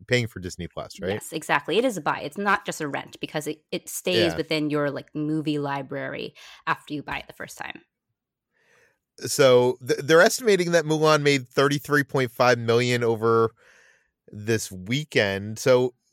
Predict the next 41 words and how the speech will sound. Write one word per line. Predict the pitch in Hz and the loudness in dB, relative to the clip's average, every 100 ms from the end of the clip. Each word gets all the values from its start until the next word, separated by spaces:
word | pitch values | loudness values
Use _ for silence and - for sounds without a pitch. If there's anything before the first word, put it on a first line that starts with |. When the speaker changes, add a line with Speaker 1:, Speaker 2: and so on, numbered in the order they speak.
| - | -10
Speaker 1:
did | 123 143 117 107 | 0 0 0 -2
Disney | 143 151 165 180 175 170 - _ _ - | 0 0 2 2 2 0 -4 _ _ -10
win | 127 143 | 2 4
out | 123 135 196 - | 6 4 2 0
in | 135 139 | -4 2
this | 143 - | 2 4
whole | 147 147 | 4 4
Tenet | 135 143 139 143 | 2 2 4 2
versus | 123 139 131 | 2 2 2
Mulan, | 127 123 120 120 135 139 135 | -2 0 4 4 4 2 -4
like, | 120 120 - - - | 0 0 0 -14 -2
the, | 131 127 | 2 2
the | 110 113 | 4 2
approach | 98 - 120 120 | 2 2 2 2
of | 127 110 | -4 0
the | 123 | 0
pandemic? | 135 120 117 123 156 - - - - _ | 2 2 2 0 -6 -10 -20 -20 -20 _
Speaker 2:
I | 269 | -6
guess | 262 262 403 262 | -2 0 0 -2
if | 220 | 0
you're | 202 | 0
looking | 208 208 185 | 0 -2 -2
at | 165 | -2
just | - - | -4 -10
the | 160 | -10
straight | - 170 165 165 | -6 -4 -2 -2
numbers, | 151 151 143 131 127 - | -2 -2 -2 -6 -8 -6
although | 151 147 160 | -6 -2 -2
we | 156 170 | -2 -2
don't | 175 | -2
Speaker 1:
Yeah. | |
Speaker 2:
really | 170 160 | -2 0
know | 156 156 | 0 -2
the | 160 | -4
exact | 135 147 131 - | -6 -6 -8 -8
concrete | 139 139 202 - | -8 -8 -8 -8
numbers | 214 208 226 220 | -8 -6 -6 -4
yet | 240 - | -4 -4
for | 233 | -8
Mulan, | 233 240 247 247 240 | -8 -6 -2 -2 -2
but, | 190 156 | -2 -4